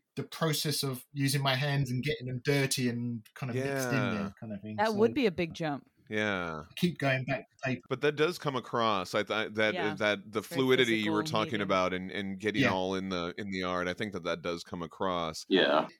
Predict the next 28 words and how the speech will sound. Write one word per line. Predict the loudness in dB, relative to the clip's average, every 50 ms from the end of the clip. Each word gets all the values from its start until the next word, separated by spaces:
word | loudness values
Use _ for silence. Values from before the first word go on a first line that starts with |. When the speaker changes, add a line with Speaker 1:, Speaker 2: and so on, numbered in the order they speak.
| _ -4
Speaker 1:
For | 0 4 6
me, | 6 6 6 4 2 0 -2 -6 -18 _ _ _ _ _
the | 0 2
looseness | 4 6 6 6 4 4 2 2 2 2 4 4
of | 2 2 2 0
the, | 0 2 2 2 2 0 -4 -8 _
the | -6 -6 -4
panel | 0 2 2 4 4 4 4
all | 4 4 4
depends | 4 2 2 2 2 2 2 2 0
on | 0 0 0
what | -2 -4 -4 -4
needs | -2 0 0 0 0 -2
to | -2
be | -2 -2 0
said | 0 2 2 2 2 2 -2 -6 _ _ _ _ _ _ -6
in | -4 -2
the | -2 -2
story. | -2 -2 0 0 2 2 0 -2 -4 -6 -10 _ _ _ -20 -20 -20 -20 _ -8
So | -2 0 2 4 4 4 2 0 -2 -6 _ _ _ _ _ _ _ _ -2
if, | 0 2 2 0
Speaker 3:
Ah. | -2 -8 -14 -16 -12 -8
Speaker 1:
if | -6 -4 -2 2
you | 4 4 6
want | 4 4 2 2
the | 2 4
reader | 6 6 6 6 6 6 4 4
to | 2 0 0 2 4 4 4